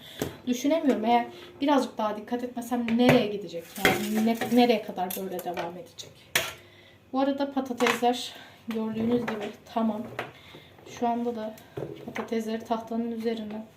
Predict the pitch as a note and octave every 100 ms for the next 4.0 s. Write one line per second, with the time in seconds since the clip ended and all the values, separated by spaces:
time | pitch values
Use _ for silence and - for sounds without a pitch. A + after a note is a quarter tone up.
0 | - - - A#3 C4 C#4 C#4+ F4+ - C4
1 | C4+ C4 - A#3+ A3 C4+ - - - -
2 | - C4 C#4 - A3+ C4 B3+ C4 - -
3 | - - - - - - - - - -